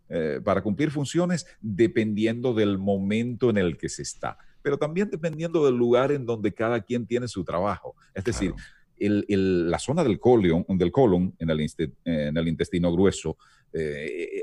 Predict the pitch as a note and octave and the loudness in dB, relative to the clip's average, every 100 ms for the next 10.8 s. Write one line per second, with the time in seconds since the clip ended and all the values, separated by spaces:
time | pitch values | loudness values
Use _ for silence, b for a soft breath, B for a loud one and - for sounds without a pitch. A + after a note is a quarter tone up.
0 | - G#2+ C3 D3+ D#3 C#3 A#2+ A2 G2+ F2+ | -8 -4 -2 -2 -2 -2 0 0 -2 -4
1 | E2 E2 E2 E2 A#2 A#2 G2 G2 F#2+ - | -6 -8 -10 -6 0 2 2 2 0 -4
2 | - A2 F#2+ G#2 E3+ D#3 E3+ G2+ F#2+ G#2+ | -6 -4 -2 0 -2 -2 -2 -2 -2 -2
3 | A2+ G2 - G#2 G2 F#2 F2 F2+ A2+ C#3 | -4 -6 -2 0 2 2 2 0 -4 -8
4 | - E2+ - b b - C3 C3 - C3 | -10 -10 -10 b b -2 -2 -2 -8 -10
5 | A#2+ E3+ A#3 A#3 - _ C#3 - A4 G#4+ | -8 -8 -6 -6 -10 _ -8 -8 -10 -12
6 | F#3 - - - - A2 C3+ A2+ D#2 - | -12 -8 -6 -6 -4 -2 0 -2 -6 -10
7 | - - B2 G2+ F2+ - B2+ G3+ C#4 B2 | -16 -2 0 2 -2 -4 -4 -4 -4 -8
8 | - E2+ - G#2+ A2 - D#3 G#3+ A#3+ - | -8 -10 -6 -4 -4 -6 -4 -4 -4 -2
9 | G2+ D#2 B2 C#3+ - - C3 F#3 - A2+ | -2 -2 -4 -2 -4 -4 -4 -6 -6 -6
10 | F2+ - C#3 D3 G#2 F#2 D#2+ D#2 | -6 -8 -8 -2 2 2 0 -4